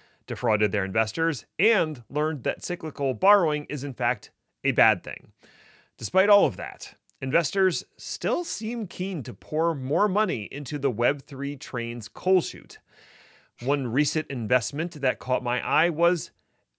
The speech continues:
an identity platform, Unstoppable Domains, who recently raised sixty-five million in a Series A round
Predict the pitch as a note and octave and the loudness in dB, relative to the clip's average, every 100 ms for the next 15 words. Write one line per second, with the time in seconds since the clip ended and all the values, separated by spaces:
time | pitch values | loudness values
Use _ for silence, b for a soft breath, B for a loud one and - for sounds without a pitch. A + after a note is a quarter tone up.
0 | D#3 E3 F#3+ D3+ G#3 A3+ A#2 G2 A2 G2+ | -4 0 0 0 0 0 -2 -4 -2 -2
1 | G2 A#2+ C3 D#3 D#3 _ - C#3 C#3+ - | -2 -2 -2 -4 -8 _ -6 -4 -4 -2
2 | A#2+ G#2+ A#2 A2+ A#2+ G#2 A2+ G#2+ D#3+ B2 | -2 -2 -2 -4 -4 -2 -2 0 -2 -2
3 | - G#2+ - - _ _ _ E3 C#3 G3 | -6 -14 -16 -18 _ _ _ -4 -2 -2
4 | - A3 F3 C#3+ A#2 A#2 G#2+ - - F#3+ | -4 -6 -4 -2 0 -2 -4 -10 -8 -8
5 | - C4+ F3+ D3 D3 A#2+ D3 A2 F#2 A#2 | -6 -6 -2 -2 -2 -2 -4 -2 -6 -8
6 | A#2+ A2+ - - D#3 E3+ D3 B2+ D3+ A#2 | -6 -6 -6 -6 -4 -4 -6 -4 -4 -2
7 | G2+ G#2 | -4 -4